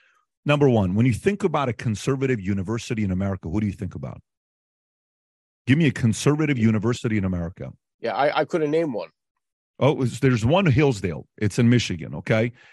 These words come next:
Speaker 1: Outside of that, maybe B Y U. You know, you look at how Mormons raise good kids.
Speaker 2: Right.
Speaker 1: Maybe because they actually have a setup and they know most Mormon kids go through B Y U, okay? And they indoctrinate them with the right mindset and all this other stuff.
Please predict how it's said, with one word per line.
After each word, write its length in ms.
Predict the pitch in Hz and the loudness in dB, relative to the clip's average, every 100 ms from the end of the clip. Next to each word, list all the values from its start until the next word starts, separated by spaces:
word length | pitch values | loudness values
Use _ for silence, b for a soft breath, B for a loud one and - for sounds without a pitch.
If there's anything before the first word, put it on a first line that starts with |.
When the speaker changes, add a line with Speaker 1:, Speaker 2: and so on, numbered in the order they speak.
| b _ | b _
Speaker 1:
Outside 400 | 123 135 - 196 | 0 0 2 2
of 80 | 156 | 4
that, 240 | 139 135 | 2 0
maybe 400 | 98 101 123 139 | 0 0 0 0
B 160 | 143 156 | -2 -2
Y 240 | 151 160 | 0 0
U. 340 | 151 147 196 214 _ _ _ _ _ _ | 0 -2 -4 -10 _ _ _ _ _ _
You 100 | 113 | -2
know, 80 | 131 | 2
you 160 | 127 | 4
look 200 | 131 165 | 2 0
at 60 | 160 | 0
how 120 | 147 | 0
Mormons 540 | 120 113 135 147 139 98 | 0 0 -2 -2 -4 -2
raise 380 | 110 143 117 | -2 -2 -6
good 320 | 90 117 143 - | -8 -6 -6 -4
kids. 360 | 143 160 - | -4 -4 -4
Speaker 2:
Right. 260 | 127 123 127 | 0 0 0
Speaker 1:
Maybe 360 | 113 123 151 143 | 0 -2 -2 -6
because 380 | 139 160 139 98 | -4 0 0 2
they 200 | 127 131 | 2 2
actually 500 | 139 135 151 139 139 | 2 0 -4 0 0
have 160 | 127 | 0
a 240 | 120 113 107 _ _ _ | 0 -2 -6 _ _ _
setup 460 | - - 151 147 143 | -12 -2 0 0 0
and 120 | 135 | 0
they 160 | 123 | 0
know 200 | 127 151 | 0 0
most 440 | 135 120 143 165 - | 0 -2 -2 -2 -4
Mormon 400 | 123 147 151 139 | -4 -4 -4 -8
kids 300 | - 139 107 | -6 -8 -2
go 220 | 120 147 | 2 2
through 240 | - 151 | 2 -2
B 160 | 143 139 | 2 2
Y 240 | 135 135 | 4 2
U, 320 | 135 143 165 - _ _ _ - | 2 0 -2 -6 _ _ _ -2
okay? 220 | 131 147 | 0 0
And 400 | 135 131 131 104 | 0 0 0 -2
they 400 | 120 139 151 139 - | -2 -2 -2 -6 -6
indoctrinate 800 | 135 120 139 143 - 147 143 139 | -2 0 -2 -4 -6 -2 -2 -2
them 160 | 143 135 | -2 -2
with 140 | 123 | -2
the 80 | 113 | -2
right 260 | 127 139 | -2 -2
mindset 420 | 120 127 135 - 123 | -4 -4 -4 -2 -2
and 120 | 117 | -2
all 100 | 127 | -2
this 180 | 123 147 | -4 -6
other 180 | 143 | -6
stuff. 220 | 147 170 | -4 -4